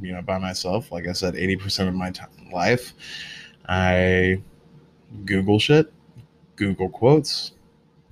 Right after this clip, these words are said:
and, um, <clears throat> came across this quote from Mike Tyson. I don't remember the full quote, but it was about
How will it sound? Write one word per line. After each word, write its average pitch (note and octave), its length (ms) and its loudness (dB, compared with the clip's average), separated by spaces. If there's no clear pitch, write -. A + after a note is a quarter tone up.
and, G2+ 760 2
um, F#2+ 680 4
<clears throat> C3+ 400 -2
came E3+ 180 2
across C3 320 2
this G#2+ 160 0
quote A2 360 -2
from F#2+ 240 -4
Mike G2 240 -2
Tyson. G2 360 -6
I G2+ 120 -2
don't G2 280 -4
remember G2 320 -4
the F#2+ 80 -8
full F#2+ 280 -4
quote, F#2+ 340 -4
but F#2+ 120 0
it G2 100 2
was F#2+ 160 0
about F#2 420 0